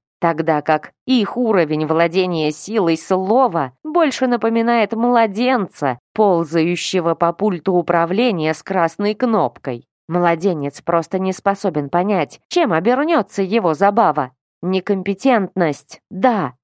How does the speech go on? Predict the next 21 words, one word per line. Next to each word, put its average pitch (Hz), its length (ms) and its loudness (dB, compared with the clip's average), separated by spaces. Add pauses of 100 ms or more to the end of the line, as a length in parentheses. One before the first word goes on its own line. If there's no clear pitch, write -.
(140)
люди 202 380 2
не 214 220 2
готовы 185 520 2
нести 156 380 -2
ответственность 165 1120 0
за 165 160 0
собственные 185 680 -2
действия, 160 720 -2 (140)
а 156 100 -2
в - 60 -8
силу 156 300 -2
короткого 156 580 0
века 175 380 0
не 165 160 -4
способны 180 760 0
осознать 185 720 -2 (220)
весь 233 340 0
масштаб 214 720 -2
этой 151 300 0
разрушительной 220 800 0
деятельности, 147 880 -2